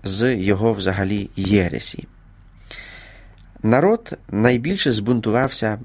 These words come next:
проти Несторія, і навіть незважаючи на те, що Несторія підтримував сам, е, імператор, сам кесар, е, народ вигнав Несторія.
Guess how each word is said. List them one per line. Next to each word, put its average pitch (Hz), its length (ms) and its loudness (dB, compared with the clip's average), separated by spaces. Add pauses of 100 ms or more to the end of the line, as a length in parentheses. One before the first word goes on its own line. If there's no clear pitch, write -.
(120)
проти 123 400 2
Несторія, 127 800 0 (100)
і 156 240 -2 (200)
навіть 110 360 2
незважаючи 95 640 0
на 92 120 0
те, 101 160 0
що 85 260 -4 (460)
Несторія 110 560 4
підтримував 101 680 0
сам, 90 380 -4 (800)
е, 95 240 0
імператор, 107 680 0
сам 87 220 -4
кесар, - 460 0 (720)
е, 92 340 -2 (340)
народ 113 360 2
вигнав 101 500 2
Несторія. 82 540 -4